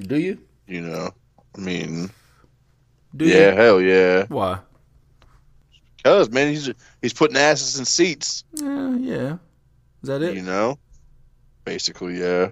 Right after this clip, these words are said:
Speaker 1: <laughs> Um, I don't hate it. I don't hate the interim world champion idea.
Speaker 2: No, no, I don't, I don't either. I like it, actually.
Speaker 1: Yeah. Um,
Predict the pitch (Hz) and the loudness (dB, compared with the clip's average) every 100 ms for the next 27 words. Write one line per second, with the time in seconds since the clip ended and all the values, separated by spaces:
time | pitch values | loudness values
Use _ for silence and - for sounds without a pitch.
0 | - 160 - 240 240 - - 220 220 - | -2 -2 0 6 6 8 6 6 6 6
1 | 208 247 160 190 - 151 180 208 - - | 6 6 6 4 4 6 6 6 2 -20
2 | - - - - - - - - - _ | -20 -20 -8 -8 -6 -14 -16 -18 -20 _
3 | 139 170 185 185 190 190 - - - _ | 6 8 8 6 4 -2 -10 -20 -20 _
4 | _ _ _ _ - 196 247 90 80 85 | _ _ _ _ -4 0 0 -2 -4 -4
5 | 95 - _ _ _ _ _ _ - 98 | -4 -10 _ _ _ _ _ _ -12 -6
6 | 135 95 92 82 85 90 85 80 76 82 | -6 -6 -8 -8 -10 -10 -8 -10 -10 -14
7 | 82 80 80 82 85 _ - 135 123 120 | -14 -14 -12 -14 -16 _ -2 0 2 4
8 | 117 143 104 110 117 127 104 120 98 90 | 4 2 -4 -6 -4 -2 -4 -8 -8 -8
9 | 107 _ _ 101 113 104 110 92 87 90 | -12 _ _ -4 0 2 0 -6 -8 -8
10 | - 87 92 98 90 85 _ _ _ _ | -8 -6 -6 -6 -10 -12 _ _ _ _
11 | _ _ - 117 120 117 113 120 | _ _ -2 0 2 0 -2 -8